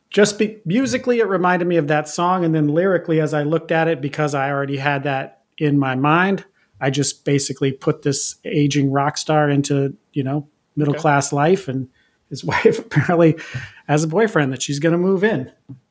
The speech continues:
Speaker 1: Y-, you don't
Speaker 2: Yeah.
Speaker 1: wanna be around for that conversation. But I love the jangly acoustic guitar, and this one has a little bit of harmonies. I do think they sounded like it was actually Tom Petty doing his own.
Speaker 2: All right. Um, w-,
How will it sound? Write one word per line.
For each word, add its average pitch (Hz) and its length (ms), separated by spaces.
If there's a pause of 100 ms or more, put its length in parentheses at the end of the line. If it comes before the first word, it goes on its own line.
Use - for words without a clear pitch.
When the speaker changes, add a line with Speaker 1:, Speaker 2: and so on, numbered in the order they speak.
(300)
Speaker 1:
Y-, 143 180
you 147 120
don't 156 80
Speaker 2:
Yeah. 160 40
Speaker 1:
wanna 160 120
be 160 100
around 160 220
for 156 100
that 165 160
conversation. 135 580
But 165 100
I 170 100
love 208 240
the 202 80
jangly 180 460
acoustic 170 400
guitar, 160 300
and 160 80
this 180 160
one 180 100
has 160 200
a 160 40
little 160 200
bit 156 100
of 143 80
harmonies. 160 460 (260)
I 139 80
do 160 300
think 170 340
they 147 120
sounded 151 500
like 143 200
it 147 60
was 139 140
actually 139 340
Tom 139 260
Petty 165 380 (560)
doing 139 220
his 131 160
own. 147 260 (1700)
Speaker 2:
All 107 80 (220)
right. - 240 (500)
Um, 107 680 (180)
w-, 135 160